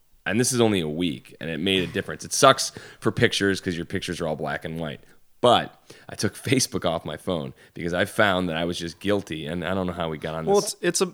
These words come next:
Speaker 2: Doug, it's
Speaker 1: of just scrolling through these stupid Facebook threads that do nothing for me. Occasionally, I will see an article that's interesting, and that's good. But what's happening with the f-, everyone's feeds now is you're just inundated with crap.
Speaker 2: Yeah.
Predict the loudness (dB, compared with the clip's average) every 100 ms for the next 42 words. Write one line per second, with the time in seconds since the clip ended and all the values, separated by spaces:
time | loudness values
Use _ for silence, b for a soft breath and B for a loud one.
0 | -8 -6 -4 -2 6 8 10 8 8 6
1 | 4 8 12 12 12 10 6 6 6 6
2 | 4 2 2 4 6 6 4 2 4 4
3 | 2 0 -2 2 2 2 2 -2 0 0
4 | 4 2 2 0 0 0 0 -2 -4 2
5 | 2 4 6 4 2 B B 0 2 6
6 | 6 4 2 2 2 2 0 0 0 0
7 | -4 -6 -6 -4 -6 -8 -10 -14 b b
8 | -2 2 2 0 -6 -8 -14 -8 4 4
9 | 4 -2 -2 -6 -2 0 0 0 -2 -4
10 | -6 -10 -6 -2 2 2 0 -2 0 0
11 | 0 -6 -6 -4 -6 -6 -8 -6 -8 -10
12 | -12 -18 -20 -16 -14 -14 -18 -20 _ _
13 | -8 -6 -6